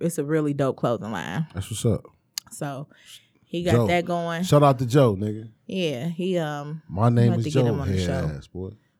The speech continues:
Speaker 1: 'Cause he definitely, uh, he will be, he's good for podcast shows.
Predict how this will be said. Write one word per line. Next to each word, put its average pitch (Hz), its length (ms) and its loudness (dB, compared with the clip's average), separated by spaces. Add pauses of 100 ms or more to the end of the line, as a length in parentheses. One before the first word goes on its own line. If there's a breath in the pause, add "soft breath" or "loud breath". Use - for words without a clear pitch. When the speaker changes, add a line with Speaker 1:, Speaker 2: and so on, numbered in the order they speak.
Speaker 1:
'Cause 160 220 -10
he 175 160 -4
definitely, 147 500 -6
uh, 80 380 -8 (1400)
he 170 160 -4
will 156 80 0
be, 180 280 -8 (280)
he's 202 260 -4
good 147 180 -4
for - 140 -12
podcast - 680 -6
shows. 143 520 -4